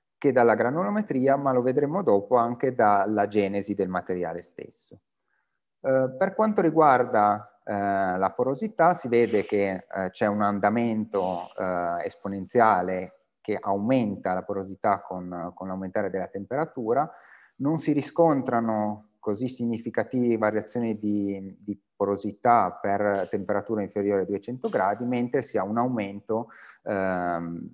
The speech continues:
significativo, infatti si passa da zero cinque a tre quattro per cento per i campioni trattati alle più alte temperature. I, la linea verde che, eh, rappresentava i calcari è molt-,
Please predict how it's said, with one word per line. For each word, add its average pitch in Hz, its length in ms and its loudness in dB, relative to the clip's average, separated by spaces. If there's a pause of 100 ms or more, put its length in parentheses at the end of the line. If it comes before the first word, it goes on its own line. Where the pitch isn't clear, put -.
(160)
significativo, 110 880 -2
infatti 98 340 -4
si 98 120 -12
passa 104 280 -2
da 98 180 -2
zero 101 260 -2
cinque 107 420 -4
a 92 120 0
tre 101 220 -2
quattro 98 320 -4
per 95 200 -6
cento 95 560 -6
per 98 160 -6
i 95 80 -4
campioni 98 440 -6
trattati 92 520 -8
alle 90 160 -8
più 90 120 -10
alte 85 220 -10
temperature. - 720 -20 (960)
I, 160 400 2
la 139 80 6
linea 156 260 4
verde 135 380 4
che, 123 340 6
eh, 104 460 2
rappresentava 107 800 2
i 101 120 0
calcari 127 720 4
è - 140 -2
molt-, 151 440 -4